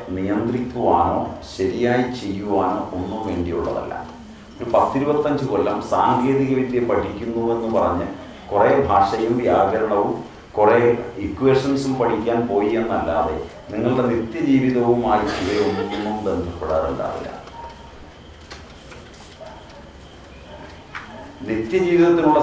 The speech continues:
സാധനം പഠിച്ചിട്ടല്ല പോകുന്നത്, അത് വാസനയിൽ കിടക്കുന്നതാണ്.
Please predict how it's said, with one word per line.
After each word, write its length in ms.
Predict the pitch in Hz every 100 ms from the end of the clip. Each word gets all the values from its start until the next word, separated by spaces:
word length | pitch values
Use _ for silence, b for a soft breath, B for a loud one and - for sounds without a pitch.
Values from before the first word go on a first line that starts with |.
| 123
സാധനം 300 | 117 - 135 98
പഠിച്ചിട്ടല്ല 520 | - - - 82 80 - -
പോകുന്നത്, 240 | - - - - -
അത് 100 | - 123
വാസനയിൽ 580 | 98 98 - 120 120 117 113
കിടക്കുന്നതാണ്. 640 | 101 85 85 85 98 95